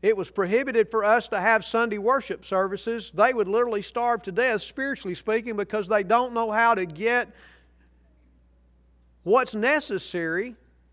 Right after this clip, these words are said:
out of God's Word. Peter wrote these words addressing again some Christians who were facing persecution, that were facing false teachers. And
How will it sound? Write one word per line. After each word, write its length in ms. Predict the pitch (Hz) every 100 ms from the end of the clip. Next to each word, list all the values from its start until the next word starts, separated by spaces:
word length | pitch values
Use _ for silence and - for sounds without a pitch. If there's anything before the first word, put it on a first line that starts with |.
| _ _
out 300 | 202 233 262
of 180 | 214 165
God's 720 | 196 220 196 160 165 160 - - _ _ -
Word. 600 | 175 170 151 131 131 - _ _ _ _ -
Peter 340 | 302 233 165
wrote 300 | 185 233 190
these 180 | 202 165
words 640 | 196 220 175 151 - - _ _ _ _ _
addressing 680 | 180 160 214 247 - 240 202
again 400 | 170 214 214 165
some 220 | 185 156
Christians 580 | - 247 - 202 156 -
who 140 | 202
were 140 | 175 160
facing 460 | - 220 208 214
persecution, 840 | - 226 - 233 - 254 - 160
that 160 | 165 165
were 200 | 165 151 - _ -
facing 400 | 240 - 220 185
false 360 | 233 226 220
teachers. 680 | - 254 - 175 135 - - _ _ _ _ _ _ _ _ _ _ _ -
And 320 | 214 220 185